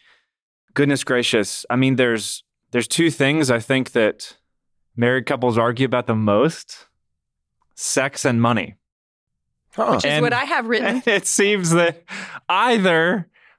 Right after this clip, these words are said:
Speaker 1: on one side, there's never enough of both,
Speaker 3: <laughs>
Speaker 1: Or <laughs> that's usually probably from the husband's
Speaker 2: So we need
Speaker 1: perspective.
Speaker 2: clarity
Speaker 1: We need
Speaker 2: around this.
Speaker 1: clarity.
Speaker 3: Well
Speaker 1: We need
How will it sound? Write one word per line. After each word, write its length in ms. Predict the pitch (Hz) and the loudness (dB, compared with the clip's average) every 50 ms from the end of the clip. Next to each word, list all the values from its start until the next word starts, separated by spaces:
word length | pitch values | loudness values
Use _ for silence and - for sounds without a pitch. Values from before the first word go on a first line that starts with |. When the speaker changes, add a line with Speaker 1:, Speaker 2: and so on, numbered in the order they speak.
| _ - | _ -2
Speaker 1:
on 220 | 139 135 139 143 | 0 0 2 2
one 160 | 156 180 185 180 | 2 0 0 0
side, 280 | - 165 151 160 147 | 0 0 0 0 2
there's 180 | 143 139 135 139 | 0 0 0 0
never 340 | 156 202 240 240 226 240 226 | 0 0 0 0 0 0 2
enough 260 | 214 214 220 226 - | 2 0 0 0 0
of 200 | 196 165 131 123 113 | -2 -2 -2 -2 -2
both, 540 | 196 247 247 185 185 226 - - - - _ _ - - | 0 2 2 2 2 0 -2 -6 -20 -20 _ _ -2 0
Speaker 3:
<laughs> 360 | 359 320 262 202 202 214 185 - 180 - - - | 0 0 0 -2 -4 -8 -8 -10 -16 -10 -2 0
Speaker 1:
Or 180 | 165 170 190 | 0 2 2
<laughs> 600 | 160 - - - 254 - - - 262 214 - - | 0 -2 -2 -2 -2 -2 -2 -2 -2 -2 -2 -2
that's 220 | 214 214 214 - - | -6 -6 -4 0 0
usually 380 | 175 175 170 - - 175 135 | 0 0 0 0 0 0 0
probably 260 | 117 - 127 120 120 | 0 0 0 0 0
from 220 | 120 - 135 120 110 | -2 -4 -4 -2 0
the 80 | 104 | 0
husband's 380 | 104 113 113 107 104 110 104 - | 2 2 0 0 0 -2 -2 2
Speaker 2:
So 80 | - - | 2 2
we 100 | 170 180 | 4 4
need 80 | 185 170 | 2 2
Speaker 1:
perspective. 120 | - 95 | 0 0
Speaker 2:
clarity 460 | - 180 175 143 123 113 110 113 110 110 _ _ _ _ _ _ _ _ _ _ - - | 2 2 2 4 2 2 2 0 0 -2 _ _ _ _ _ _ _ _ _ _ -2 0
Speaker 1:
We 80 | 147 | 0
need 60 | 175 202 | 2 2
Speaker 2:
around 100 | 226 233 | 0 0
this. 100 | 233 113 | 0 2
Speaker 1:
clarity. 320 | 165 160 156 156 156 - - | 2 2 2 2 2 0 0
Speaker 3:
Well 80 | 139 135 | 2 2
Speaker 1:
We 100 | 139 147 | 2 2
need 280 | 165 180 185 180 165 | 2 2 2 2 0